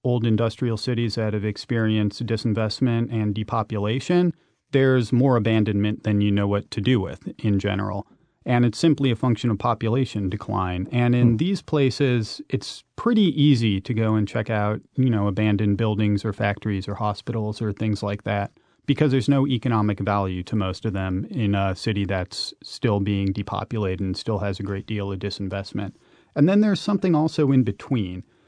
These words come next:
Speaker 1: which is cities that are kind of on the upswing, but not quite New York or San Francisco or a place with hugely strong property values.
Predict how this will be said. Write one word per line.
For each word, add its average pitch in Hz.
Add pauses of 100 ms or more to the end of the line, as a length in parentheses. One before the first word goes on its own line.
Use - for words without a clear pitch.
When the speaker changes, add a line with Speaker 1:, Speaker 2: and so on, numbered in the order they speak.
(180)
Speaker 1:
which 127
is 131
cities 139
that 120 (360)
are 120 (540)
kind 143
of 135
on 135
the -
upswing, 190 (340)
but 127
not 131
quite 113
New 110
York 98
or 95
San 95
Francisco 101
or 98
a 95
place 98
with 95 (200)
hugely 104
strong 95
property 101
values. 95